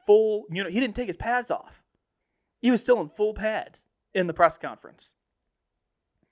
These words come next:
So he's got a good opportunity today. He's gonna have a chip on his shoulder. He wants to win. He's tired of losing. I'm tired of seeing him lose like that. I mean, that's two games now where the Bears have gotten ran out of the building.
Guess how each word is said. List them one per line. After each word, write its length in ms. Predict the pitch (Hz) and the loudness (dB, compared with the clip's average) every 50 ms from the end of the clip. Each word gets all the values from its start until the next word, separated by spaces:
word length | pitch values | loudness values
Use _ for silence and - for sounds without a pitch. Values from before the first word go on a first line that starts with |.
| _ _ _ _ | _ _ _ _
So 100 | - 151 | -6 -4
he's 160 | 170 226 220 | -4 -4 4
got 160 | 226 240 214 | 6 6 6
a 60 | 196 | 6
good 180 | 175 208 214 208 | 6 6 6 6
opportunity 580 | 202 190 - 190 180 - 202 196 190 180 190 | 4 4 2 -4 -8 -8 -8 -8 -8 -8 -6
today. 340 | 175 156 156 170 180 160 139 | -4 -2 0 2 2 2 0
He's 120 | 143 143 147 | -2 -6 -8
gonna 160 | 190 214 226 | -6 -4 0
have 140 | 220 226 214 | 0 0 0
a 40 | |
chip 240 | 202 - 214 196 202 | 0 0 -2 0 2
on 120 | 185 170 156 | 2 0 0
his 80 | 143 | 0
shoulder. 400 | - - 151 131 120 98 - - _ _ _ _ _ _ | -4 -6 -6 -6 -8 -10 -14 -18 _ _ _ _ _ _
He 120 | _ - 156 | _ -10 -10
wants 400 | 139 156 147 160 208 220 - - | -4 0 0 0 0 0 -2 -6
to 80 | - | -6
win. 320 | 170 156 156 185 170 147 143 | -6 -6 -4 -4 -4 -4 -4
He's 220 | 170 160 147 - | -8 -12 -14 -14
tired 340 | - - 190 202 226 214 185 | -4 0 2 4 6 6 4
of 60 | 170 | 4
losing. 340 | 165 180 185 170 156 165 165 | 2 0 0 0 -4 -6 -6
I'm 240 | - 202 247 277 254 | -4 -2 -2 -2 -4
tired 280 | - - 196 185 170 147 | -6 -4 -4 -2 -2 -4
of 80 | 147 | -6
seeing 260 | - - 226 220 175 | -8 -8 -6 -6 -8
him 140 | 147 131 135 | -8 -10 -14
lose 200 | 139 139 139 131 | -14 -14 -12 -8
like 220 | 151 139 120 127 - | -8 -8 -8 -6 -4
that. 300 | 139 135 156 - - _ _ _ _ _ _ _ _ _ _ _ _ _ _ _ _ | -4 -4 -4 -6 -8 _ _ _ _ _ _ _ _ _ _ _ _ _ _ _ _
I 60 | 165 | -4
mean, 80 | 165 156 | 0 2
that's 220 | 190 214 - - - - | 2 0 0 -4 -12 -2
two 180 | - 240 269 | 0 0 2
games 320 | 226 233 233 233 226 190 170 | 2 2 -2 -2 -4 -4 -4
now 160 | 156 139 135 | -4 -2 -2
where 100 | 139 139 | -4 -6
the 60 | 147 | -4
Bears 220 | 151 165 180 175 | -4 -4 -4 -4
have 80 | 170 160 | -4 -2
gotten 320 | 170 175 170 160 147 139 | 0 0 0 -2 -8 -8
ran 240 | 135 151 175 185 185 | -6 -4 -4 -4 -4
out 160 | 180 185 185 | -4 -6 -6
of 60 | 170 151 | -8 -10
the 60 | 131 | -12
building. 520 | 117 - 165 185 175 147 123 85 104 139 | -4 -2 0 0 0 -2 -6 -10 -14 -18